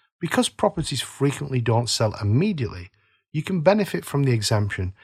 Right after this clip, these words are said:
if you sell shortly after moving. There's no specific time or defined period. It's described as a, as a reasonable time, which usually means twelve months. But there can also be some flexibility,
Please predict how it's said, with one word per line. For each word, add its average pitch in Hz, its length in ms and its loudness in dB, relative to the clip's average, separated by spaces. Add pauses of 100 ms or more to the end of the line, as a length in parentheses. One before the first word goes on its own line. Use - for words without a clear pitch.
(200)
if 117 140 -2
you 135 100 0
sell 107 300 4
shortly 117 480 0
after 101 360 -4
moving. 120 440 0 (520)
There's 185 120 -4
no 262 120 2
specific - 640 0
time 151 420 0
or 110 60 0
defined 117 480 2
period. 139 320 2
It's 113 120 -8
described 156 540 -2
as 131 140 0
a, 127 80 0 (260)
as 135 140 0
a 151 80 4
reasonable 139 640 2
time, 92 440 -2
which 190 200 -4
usually 196 280 0
means 135 300 2
twelve 123 380 2
months. 107 400 0 (420)
But 220 100 -8
there 233 80 0
can 240 260 2
also 220 320 0
be 113 100 0
some 131 200 0
flexibility, 131 720 -2